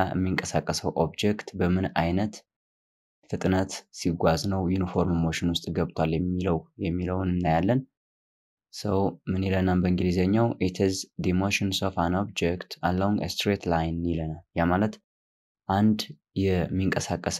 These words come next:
አካል በቀጥታ መስመር ላይ ሲንቀሳቀስ ሲሆን ይላል። ይህም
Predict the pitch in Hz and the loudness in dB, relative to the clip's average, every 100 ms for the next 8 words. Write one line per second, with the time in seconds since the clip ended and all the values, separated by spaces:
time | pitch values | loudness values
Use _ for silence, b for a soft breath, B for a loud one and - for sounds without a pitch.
0 | - 85 - - 87 107 - _ _ _ | -2 0 2 2 0 0 -10 _ _ _
1 | 101 92 - - - 90 87 _ _ _ | -2 -2 -2 -6 -2 -2 -2 _ _ _
2 | _ _ _ 98 92 87 98 80 90 104 | _ _ _ -2 0 0 0 0 2 2
3 | 110 - _ _ _ _ _ - 107 95 | 0 -8 _ _ _ _ _ -6 0 2
4 | 87 - 80 - - - 82 90 95 120 | 2 2 0 -2 -6 -4 -2 0 2 4
5 | 104 82 80 - _ _ 92 90 98 | 2 0 -4 -8 _ _ 0 4 6